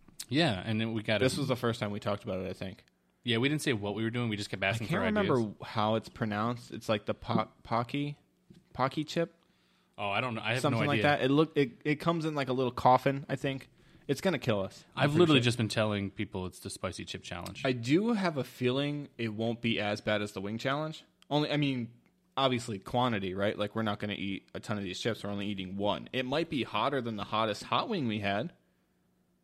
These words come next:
Speaker 1: You think so? That sounds miserable.
Speaker 2: I mean, I don't know. I, I don't know. I saw, um, I think Shaq did it, and he said, "I'm not gonna make a face." But then he did.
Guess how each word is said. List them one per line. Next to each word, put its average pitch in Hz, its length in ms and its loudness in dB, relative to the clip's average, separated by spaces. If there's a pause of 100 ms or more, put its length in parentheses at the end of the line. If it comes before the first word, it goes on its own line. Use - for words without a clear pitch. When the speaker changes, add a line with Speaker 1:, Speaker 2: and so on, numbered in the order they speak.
(340)
Speaker 1:
You 117 100 -6
think 139 180 0
so? 254 280 0 (840)
That - 140 -10
sounds 104 320 -2
miserable. 117 600 0 (160)
Speaker 2:
I 147 80 0
mean, 151 320 0
I 127 120 -2
don't 185 160 0
know. 143 280 -2 (480)
I, 123 320 2 (160)
I 117 120 0
don't 123 280 0
know. 104 320 -2
I 113 100 -2
saw, 120 720 2
um, 104 240 -8 (180)
I 120 40 -12
think 160 160 -6
Shaq 139 380 0
did 170 140 0
it, 196 60 2
and 135 80 -4
he 160 60 -4
said, 107 160 -2
"I'm 104 80 -4
not 101 100 -2
gonna 104 140 0
make 104 140 0
a 104 40 -2
face." 107 340 2
But 131 120 -4
then 131 140 2
he 127 100 0
did. 127 300 4